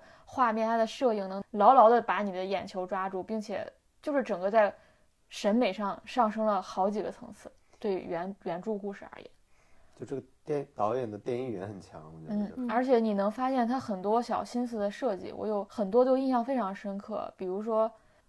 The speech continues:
Speaker 1: 高考试卷开封的时候，他下一个接的镜头就是那个挖土机去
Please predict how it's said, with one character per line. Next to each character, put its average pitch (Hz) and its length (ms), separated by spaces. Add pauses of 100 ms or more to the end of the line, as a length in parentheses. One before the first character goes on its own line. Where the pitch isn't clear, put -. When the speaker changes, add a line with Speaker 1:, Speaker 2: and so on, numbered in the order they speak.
(260)
Speaker 1:
高 247 180
考 - 300
试 - 200
卷 220 200
开 226 240
封 233 160
的 226 100
时 208 100
候， 170 80
他 208 140
下 233 260
一 196 40
个 202 100
接 220 160
的 214 80
镜 220 140
头 202 120
就 254 200
是 247 80
那 208 100
个 190 120
挖 202 200
土 - 220
机 - 160 (560)
去 190 420